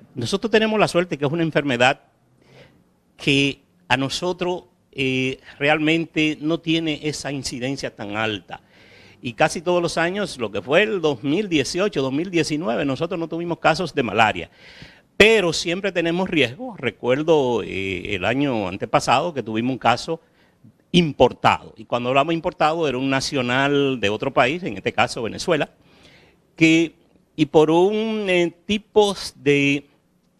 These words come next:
de malaria que no es propio de República Dominicana, en el caso del Plasmodium vivax.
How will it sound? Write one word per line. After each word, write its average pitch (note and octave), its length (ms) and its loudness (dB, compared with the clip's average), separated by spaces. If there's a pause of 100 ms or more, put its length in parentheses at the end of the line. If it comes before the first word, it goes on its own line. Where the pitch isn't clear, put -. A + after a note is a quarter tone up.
(580)
de G3 120 6
malaria E3 420 0 (1000)
que D3+ 580 2
no D#3+ 400 2
es - 480 -2 (920)
propio F#3+ 360 4
de D#3+ 80 0
República C#3+ 440 -2
Dominicana, E3+ 480 -2
en D#3 60 -2
el C3+ 120 -4
caso C#3+ 220 2
del D3+ 100 -2
Plasmodium C#3 480 0
vivax. - 480 -2